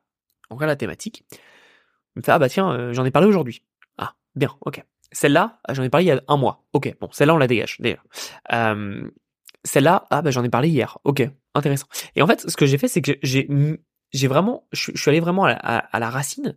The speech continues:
pour trouver ce qu'il aimait. Et au final, on a trouvé sa passion. C'était une passion vraiment, euh, alors, très, très, très niche, pour le coup. Et ce qui s'est passé, c'est que je lui ai dit, « OK,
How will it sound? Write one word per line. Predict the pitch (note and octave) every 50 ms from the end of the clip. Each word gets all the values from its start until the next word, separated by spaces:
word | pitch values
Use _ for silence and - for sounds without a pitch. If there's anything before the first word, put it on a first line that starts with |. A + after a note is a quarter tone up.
| - - - - - - - -
pour | - C3 -
trouver | - D3+ F3+ G#3
ce | - -
qu'il | - B2
aimait. | A#2+ A2+ - - - _ - - - - _ -
Et | -
au | E3
final, | - - D3 F3 -
on | C4
a | A#2+ A2
trouvé | - - F#3+ A#3
sa | - F3
passion. | D3 A#2 A2+ - G#2+ - - _ _ _ _ -
C'était | - - - C#3
une | B2+
passion | B2+ D3 C#3 - F#3+ F3
vraiment, | D3 A2 A#2 C#3+ E3 D#3 C3 G#2
euh, | -
alors, | - - - - _ _ _ _ _ _ _ _ _
très, | - - - F3+ E3+
très, | - E3
très | D3 - C#3 B2+
niche, | B2 B2 D#3+ A3+ - - - - _
pour | - -
le | A#2 A2+
coup. | - - - - - _ _ _ _ _ _ - - _ _ _ _
Et | - C#3 B2 A#2+
ce | A#2 -
qui | - A3
s'est | B3+ G#3
passé, | E3+ D#3 - -
c'est | - - D3+
que | - - B2 A2+ G#2+ G#2 - - - _ _ _ _ _ _ _ _ _ _ _ _ _ _ _ _ _ _ _ _ _ _ _ _ _ _ _ _ _ _ _ _ _ _ _
je | C#3+ C#3
lui | C#3+
ai |
dit, « | C#3 C#3+
OK, | D#3 F3 - -